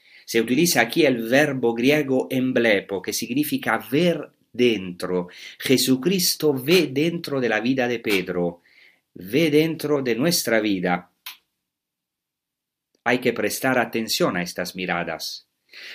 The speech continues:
porque luego sabemos que cuando Pedro niega a Jesucristo, Jesús se vuelve y lo mira de nuevo. ¿Qué quiere decir? Que es como una segunda llamada.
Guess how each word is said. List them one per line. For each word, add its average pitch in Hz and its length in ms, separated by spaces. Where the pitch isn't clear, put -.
porque 131 380
luego 165 340
sabemos 135 760
que 113 440
cuando 135 460
Pedro 104 400
niega 110 240
a 98 60
Jesucristo, 135 640
Jesús 185 460
se 139 160
vuelve 180 460
y - 20
lo 160 100
mira 202 260
de 147 120
nuevo. 151 580
¿Qué 214 180
quiere 190 220
decir? 151 320
Que 151 100
es - 180
como 220 380
una 170 160
segunda 180 480
llamada. 127 680